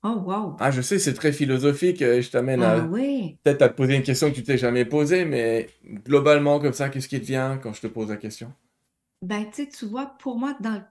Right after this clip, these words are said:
Speaker 1: dans le carrefour énergétique, où est-ce qu'on se situe, euh, je, je reformulerais ta question autrement, ou je dirais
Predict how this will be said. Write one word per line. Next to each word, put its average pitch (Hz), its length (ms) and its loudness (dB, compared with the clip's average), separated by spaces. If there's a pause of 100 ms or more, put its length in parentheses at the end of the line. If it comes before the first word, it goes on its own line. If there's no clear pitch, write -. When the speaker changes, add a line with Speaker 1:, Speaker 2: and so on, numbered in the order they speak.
(240)
Speaker 1:
dans 180 220 -8
le 180 200 -6
carrefour 247 680 -10
énergétique, 180 880 -8 (500)
où 190 240 -10
est-ce 220 220 -10
qu'on 180 160 -10
se 180 180 -14
situe, 277 720 -8 (560)
euh, 175 420 -2 (520)
je, - 200 -8
je 180 140 -4
reformulerais 226 1000 -6
ta 214 120 -12
question 220 800 -8 (460)
autrement, 190 1080 -6
ou 208 160 -6
je 185 80 -10
dirais 196 400 -8